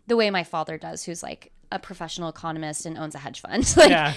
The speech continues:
Speaker 1: so I just was like, "Oh, I'm, like, not like that, so I must not understand it." But then when I started to study it in this way,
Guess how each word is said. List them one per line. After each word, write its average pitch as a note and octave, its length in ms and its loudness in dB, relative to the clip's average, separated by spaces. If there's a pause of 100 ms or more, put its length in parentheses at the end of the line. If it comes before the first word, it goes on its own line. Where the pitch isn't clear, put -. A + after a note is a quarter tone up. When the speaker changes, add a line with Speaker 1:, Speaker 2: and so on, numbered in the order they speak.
(120)
Speaker 1:
so B3 160 0
I G#3 200 4
just C4 140 -6
was A#3 100 -10
like, F#3+ 240 -2
"Oh, G3 160 2
I'm, F3+ 240 -2
like, F#3 220 -4
not F3+ 180 -6
like F3 180 -8
that, F#3+ 300 -6
so G3+ 80 -8
I F3 80 -2
must E3 260 -6
not D#3+ 180 -8
understand E3+ 560 -10
it." B3 160 -8
But F#3+ 100 -12
then F#3 120 -6
when F#3 120 -6
I F3+ 60 -4
started F3 400 -10
to E3 80 -16
study E3 480 -8
it F3+ 100 -6
in E3+ 100 -10
this E3 240 -10
way, E3+ 360 -4